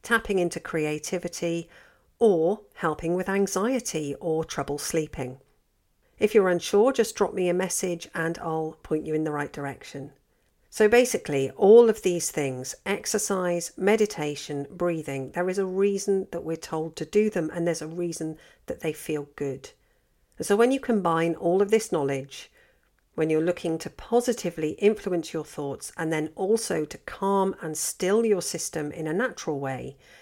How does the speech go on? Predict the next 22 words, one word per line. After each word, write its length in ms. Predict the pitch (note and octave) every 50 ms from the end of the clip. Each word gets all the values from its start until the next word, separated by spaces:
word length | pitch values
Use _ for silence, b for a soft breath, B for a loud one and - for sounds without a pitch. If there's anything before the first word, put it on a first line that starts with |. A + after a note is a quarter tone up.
| b b b b b b b b _ -
you 200 | D#4 F#3 F#3+ F#3+
really 360 | F#3 G#3 A#3+ B3+ C4+ C4+ B3
are 280 | F#3+ D#3+ C#3 C3+ C#3+ - -
building 400 | - F3 F3+ F#3 F#3+ G3+ F#3+ E3+
up 280 | C#3+ B2+ D3 - - - b b b b b b b b b b -
a 80 | E3+
great 460 | E3 - - F#3 F#3+ F#3+ F#3+ - -
stress 520 | - - - - - G#3 G#3+ G#3 - - -
relieving 480 | G3 F3 F3 F3 E3+ - E3+ E3+ E3+
toolbox 880 | E3 - - C4 C4 B3+ G3+ E3+ C#3+ C3 B2 - - - - - - - b b b b b b b b b
for 120 | - G3+ -
any 180 | G3 F3+ F#3+ F#3
situation, 840 | E3 - - E3 - - - E3 D#3 D3+ D3+ - - - C3+ C3 B2+
because 280 | D3+ E3 - G3 -
life 340 | F#3+ F#3+ G3 B3 D#4 D4+ -
is 80 | G#3+ -
still 280 | - - - A3+ A3+
gonna 180 | G#3+ G#3+ G3 F3
throw 240 | - - G3 F3+ F3
things 320 | E3+ - D3+ C3+ C3 C3+
at 260 | C3 A#2+ - - -
you. 200 | C3+ B2 B2 -